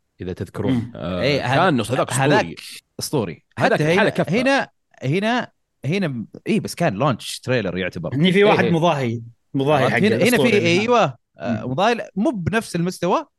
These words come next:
Speaker 3: لكن برضه أسطوري، <laughs> عرفت؟ آه، بس، بس Breath of the Wild، أنا أتذكر بالضبط كيف كان، آه، الهايب حقه. هو، هو متى صار هايب إنه العالم، يعني،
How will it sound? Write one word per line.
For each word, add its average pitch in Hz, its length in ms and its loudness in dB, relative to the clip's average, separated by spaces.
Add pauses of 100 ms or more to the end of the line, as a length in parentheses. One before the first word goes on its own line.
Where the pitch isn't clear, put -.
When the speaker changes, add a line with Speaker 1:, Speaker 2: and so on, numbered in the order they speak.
(180)
Speaker 3:
لكن 202 600 0 (300)
برضه 135 300 -2
أسطوري، 117 480 -2
<laughs> - 20 -20
عرفت؟ - 460 -8 (160)
آه، 113 920 0 (280)
بس، 147 300 -8 (140)
بس 147 180 -6
Breath 285 140 0
of 330 60 -6
the 330 100 2
Wild، 156 440 4 (340)
أنا 311 120 2
أتذكر 117 480 -4
بالضبط 104 640 -4 (200)
كيف 117 180 -4
كان، 90 560 -4
آه، - 640 -14
الهايب 95 280 -6
حقه. 82 340 -8 (380)
هو، 131 240 -2 (340)
هو 147 180 -2
متى 160 640 2
صار 131 520 -2 (220)
هايب 135 380 -4
إنه 104 120 -2
العالم، 101 720 -2 (320)
يعني، 87 920 -4